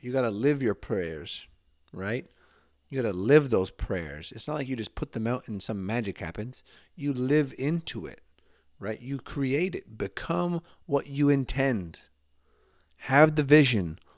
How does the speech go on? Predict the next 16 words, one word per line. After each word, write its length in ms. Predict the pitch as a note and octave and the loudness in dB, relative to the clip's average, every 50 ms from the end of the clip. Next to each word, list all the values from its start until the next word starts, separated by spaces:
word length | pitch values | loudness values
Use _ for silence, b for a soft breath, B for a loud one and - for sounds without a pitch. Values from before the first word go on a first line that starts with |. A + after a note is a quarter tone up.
| b b | b b
Hold 500 | - - - - D#3+ E3 E3+ E3+ E3+ D#3+ | -12 -2 6 8 10 10 12 10 8 6
the 80 | D3 D3 | 2 -2
truth. 520 | - - - - E3 D3 B2+ F2 - - | -2 -2 -2 2 2 4 2 2 0 -6
Hold 540 | - - - - - D#3 D#3 D#3+ E3 D#3 D3 | -20 -20 -12 -2 2 4 6 6 4 4 2
the 80 | C#3 - | -2 -2
frame. 580 | - - - D#3 D#3+ D#3+ D3+ B2 G2+ D#2+ - _ B B B B B B B B B B B B | -2 -4 -2 0 0 2 0 0 -2 -2 -6 _ B B B B B B B B B B B B
Visualize 800 | A#2+ A#2 D3 D#3+ D3+ D#3+ D#3 D3 C#3 B2+ A2+ G#2+ G2+ F#2+ F2+ E2+ | 0 6 6 6 6 8 6 8 8 8 8 6 6 4 2 -2
it. 140 | F2 - - | -6 -10 -12
Feel 560 | - - - - - - F3 E3+ D#3+ B2 F2+ | -18 -20 -18 -8 -2 2 6 6 8 6 6
it. 260 | C#2 - - - - | 2 -2 -8 -12 -12
You 120 | - A#2 A2 | -8 -6 -4
know, 120 | A2 A2+ | -4 -4
do 300 | A2+ A#2 - F3 F#3 F#3+ | -4 0 2 4 6 8
all 140 | F3+ D3+ C3+ | 8 6 6
those 260 | C3+ B2 A2+ G#2+ - | 6 4 4 4 0
things. 440 | - G#2 F#2 F2 E2 D#2+ - - | -4 -4 -6 -6 -6 -10 -14 -16